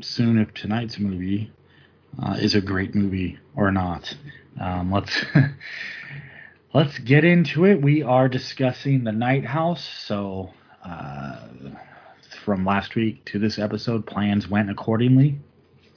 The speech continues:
Sometimes they don't, but, uh, yes, this theatrical release from this past Friday,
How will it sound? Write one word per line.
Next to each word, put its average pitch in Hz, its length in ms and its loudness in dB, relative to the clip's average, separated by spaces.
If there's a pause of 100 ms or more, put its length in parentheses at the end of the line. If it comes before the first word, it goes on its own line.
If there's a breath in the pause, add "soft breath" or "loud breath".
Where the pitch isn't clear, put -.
(100)
Sometimes 107 500 4
they 107 140 4
don't, 127 480 2
but, 101 380 -4
uh, 95 340 -2 (460 loud breath)
yes, 131 240 0
this 104 140 -2
theatrical 107 520 0
release 127 340 4
from 113 180 -4
this 107 180 -6
past 98 300 -4
Friday, 120 640 2